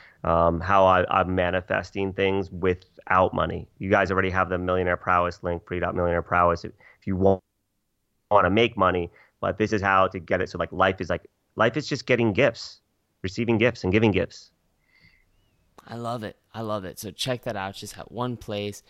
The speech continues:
Speaker 2: And I love that you actually do a dollar, because I've realized that when you take in more free content,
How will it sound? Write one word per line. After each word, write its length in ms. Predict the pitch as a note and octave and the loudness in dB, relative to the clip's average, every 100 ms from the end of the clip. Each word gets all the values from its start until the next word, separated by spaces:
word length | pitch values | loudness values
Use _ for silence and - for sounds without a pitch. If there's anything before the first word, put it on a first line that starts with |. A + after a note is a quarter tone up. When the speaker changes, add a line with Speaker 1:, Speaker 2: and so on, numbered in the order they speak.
| _ _ _ - | _ _ _ -12
Speaker 2:
And 120 | A2 | -6
I 60 | A#2+ | -4
love 300 | B2 E3+ A3+ | -2 -2 -4
that 160 | A#3+ | -10
you 180 | D3+ D#3 | -8 -6
actually 360 | D#3+ D3 C#3+ B2+ | -6 -6 -8 -6
do 200 | A2+ A2+ | -4 -2
a 80 | |
dollar, 500 | G#2 F#2+ E2 A2 F#2 | -2 -4 -4 -6 -6
because 300 | F2+ G#2 A2+ | -8 -8 -8
I've 220 | A#2 A#2 A#2+ | -6 -6 -6
realized 460 | D#3 F#3+ G3 E3+ | -4 -4 -6 -4
that 220 | D3+ B2+ | -2 -2
when 200 | F#2+ B2 | -4 -4
you 220 | A#2 A#2 A2 | -2 -2 -4
take 340 | A2+ A2+ B2+ | -6 -6 -4
in 160 | B2 A2 | -4 -4
more 240 | G2+ G#2 | -4 -6
free 420 | - - G#2 G#2 | -10 -14 -10 -10
content, 720 | - F2 F2 G2 B2+ B2+ C#3 | -10 -12 -10 -10 -8 -8 -8